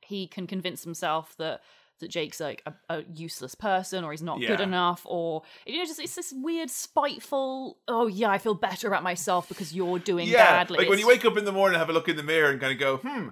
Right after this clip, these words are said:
Speaker 2: how's the battle with the inner poison inside of me? Is it all consuming? Well, are the only joys you're getting in life from the failures of your loved ones? Probably a chance that the symbiote has taken hold."
Speaker 1: Better bring down my son a little bit.
Speaker 2: Yeah, right?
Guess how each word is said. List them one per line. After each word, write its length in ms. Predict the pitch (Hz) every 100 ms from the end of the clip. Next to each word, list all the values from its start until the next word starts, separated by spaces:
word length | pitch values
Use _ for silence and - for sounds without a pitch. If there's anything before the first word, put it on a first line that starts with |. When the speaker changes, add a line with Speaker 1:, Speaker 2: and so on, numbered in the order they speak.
| -
Speaker 2:
how's 280 | 214 240 185
the 60 | 196
battle 340 | 208 208 196
with 140 | 175
the 160 | 190 175
inner 160 | 185 180
poison 500 | - 185 196 160 170
inside 440 | 165 - 185 175
of 60 | 147
me? 260 | 117 - 135
Is 160 | 135
it 80 | 170
all 180 | 156 160
consuming? 800 | 180 185 - 202 170 156 170 214
Well, 420 | 151 180 135 123 -
are 120 | 147
the 140 | 160 165
only 220 | 175 175
joys 360 | 143 175 170 165
you're 80 |
getting 300 | 160 175 170
in 100 | 170
life 260 | 165 175 165
from 120 | 151
the 60 | 131
failures 460 | - 156 156 143
of 120 | 143 139
your 140 | 147
loved 220 | 175 147
ones? 420 | 117 113 127 - _ -
Probably 520 | - 214 214 202 185
a 60 |
chance 320 | - 170 160 165
that 100 | 151
the 60 |
symbiote 520 | 139 165 151 143 131
has 120 | 131 -
taken 320 | 135 131 131
hold." 420 | 127 110 90 110
Speaker 1:
Better 180 | 233 240
bring 180 | 233 226
down 160 | 214
my 140 | 196 190
son 360 | - 220 190
a 60 | 165
little 200 | 160 151
bit. 240 | 143 139
Speaker 2:
Yeah, 340 | 156 160 139 117
right? 480 | 110 123 143 143